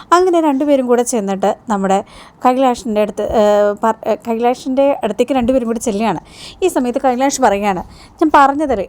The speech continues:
പിന്നെയും പിന്നെ എന്നെ ശല്യം ചെയ്യേണ്ട, ഞാൻ വരില്ല" എന്ന്. "മോനെ, അമ്മ നിന്നോട് ദേഷ്യത്തിൽ വീട് വിട്ട് പോകാൻ പറഞ്ഞു, അത്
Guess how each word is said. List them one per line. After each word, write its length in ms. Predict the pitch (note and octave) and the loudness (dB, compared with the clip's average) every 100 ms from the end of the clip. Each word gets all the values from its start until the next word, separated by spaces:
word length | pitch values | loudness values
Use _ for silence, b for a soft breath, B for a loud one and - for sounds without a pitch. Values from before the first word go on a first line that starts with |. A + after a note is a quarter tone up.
| - | -6
പിന്നെയും 300 | D4+ D#4+ F4+ | -6 -2 -2
പിന്നെ 160 | C#4 C4+ | 0 0
എന്നെ 160 | C4+ C4+ | 0 0
ശല്യം 260 | C4 C4 | -2 -2
ചെയ്യേണ്ട, 240 | C4+ B3 B3 | -2 -2 -2
ഞാൻ 180 | C4+ C4 | -2 2
വരില്ല" 380 | C4 C4 D4+ C4+ | 2 0 0 0
എന്ന്. 180 | A3 G#3 - B B B - | 0 -6 -10 B B B -4
"മോനെ, 240 | G#3 A3 A3 _ _ - | -2 -2 -6 _ _ -2
അമ്മ 220 | - B3+ | 0 0
നിന്നോട് 340 | D4+ C4 A3+ A3+ - | 0 -2 -2 -4 -2
ദേഷ്യത്തിൽ 440 | A#3 A#3 C#4+ B3 B3+ - | -4 -4 -2 -2 -2 -2
വീട് 220 | B3+ C4+ | -4 0
വിട്ട് 180 | C#4+ G#3+ | 0 -2
പോകാൻ 280 | A3+ A3+ A#3 | -2 -2 0
പറഞ്ഞു, 300 | A#3 G3 G3 G3 b b b | 0 -2 -4 -8 b b b
അത് 120 | A#3+ | 0